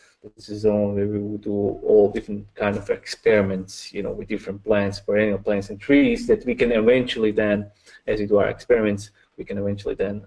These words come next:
uh, if the experiment works, put that to zone three. Okay, so zone one, zone two is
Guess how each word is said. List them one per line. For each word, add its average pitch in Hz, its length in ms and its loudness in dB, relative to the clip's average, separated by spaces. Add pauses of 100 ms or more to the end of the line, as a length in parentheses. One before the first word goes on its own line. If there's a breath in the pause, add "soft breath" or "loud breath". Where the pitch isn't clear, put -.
uh, 95 260 -10 (920)
if 104 120 -8
the 107 60 4
experiment 107 480 2
works, 113 360 4 (840)
put 117 140 4
that 101 180 4
to 104 100 -4
zone 98 280 0
three. 95 440 -10 (160)
Okay, 101 220 -8
so - 180 -12
zone 113 280 4
one, 107 240 4
zone 101 320 0
two 101 340 -6
is 101 380 -12